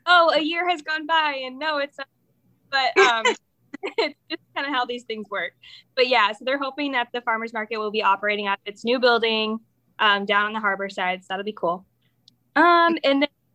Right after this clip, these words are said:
for my other progress story I'm gonna be working on is about the Pfizer property in Champlain, or Ross Point, sorry. Um,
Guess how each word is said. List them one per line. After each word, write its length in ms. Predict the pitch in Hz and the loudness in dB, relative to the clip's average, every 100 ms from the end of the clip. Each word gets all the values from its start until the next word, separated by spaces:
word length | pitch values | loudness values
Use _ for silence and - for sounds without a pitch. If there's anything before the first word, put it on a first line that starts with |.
| _ _ | _ _
for 220 | 294 285 | 2 2
my 120 | 247 | 4
other 140 | 247 262 | 2 0
progress 380 | - 247 247 254 | 0 0 -2 -6
story 200 | 240 240 | -4 -4
I'm 60 | |
gonna 100 | 240 | -4
be 80 | 233 | -4
working 300 | 226 226 233 | -6 -6 -4
on 180 | 220 214 | -2 -2
is 300 | - 220 208 | -2 -2 -2
about 280 | 214 208 202 - | -2 -2 -2 -6
the 100 | - _ _ _ _ _ _ - | -20 _ _ _ _ _ _ -4
Pfizer 600 | 202 202 202 214 214 214 | -2 -2 -2 -2 -2 -2
property 680 | - 208 208 214 214 220 214 | 0 0 0 -6 -4 -4 -4
in 120 | 208 | -4
Champlain, 600 | 208 220 208 208 208 208 | -4 -2 -2 -2 -2 0
or 80 | 208 | 2
Ross 160 | 208 202 - _ - | 2 0 -2 _ -12
Point, 180 | 208 - | -10 -10
sorry. 220 | - 117 - _ _ _ _ - | -8 -8 -8 _ _ _ _ 0
Um, 440 | 233 202 190 214 | 4 4 2 -4